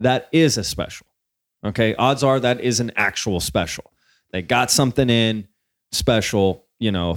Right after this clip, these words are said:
a special protein or this, and they're using it. So if you ever see a different protein than what's on the menu,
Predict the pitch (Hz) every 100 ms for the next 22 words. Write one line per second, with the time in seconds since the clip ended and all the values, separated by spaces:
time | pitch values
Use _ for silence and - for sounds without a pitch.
0 | - 95 - 113 127 110 123 113 - 120
1 | 113 110 - 104 98 92 107 - - 104
2 | 98 98 92 95 80 80 67 - _ _
3 | _ - 147 123 127 - 185 208 196 170
4 | 185 180 - 127 117 - 170 - - -
5 | 160 156 - 135 123 117 _ 120 120 117
6 | 139 - - 135 117 107 123 147 165 175